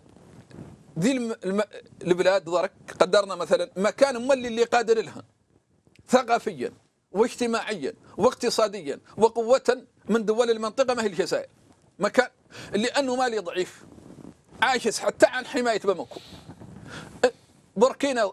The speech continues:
أضعف، النيجر أضعف، المهرب وين يتلا يهرب؟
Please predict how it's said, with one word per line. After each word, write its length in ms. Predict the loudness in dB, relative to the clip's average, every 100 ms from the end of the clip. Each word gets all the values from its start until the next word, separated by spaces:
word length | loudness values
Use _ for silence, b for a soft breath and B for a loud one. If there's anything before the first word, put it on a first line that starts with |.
| 0
أضعف، 440 | 0 0 -2 -4 _ _ -12 0 B B B 0
النيجر 440 | 2 2 2 0
أضعف، 340 | 0 0 -2 -2 -20 B B
المهرب 580 | 4 4 4 2 0 2
وين 160 | 2
يتلا 240 | 2 2 2
يهرب؟ 360 | 4 -2 -4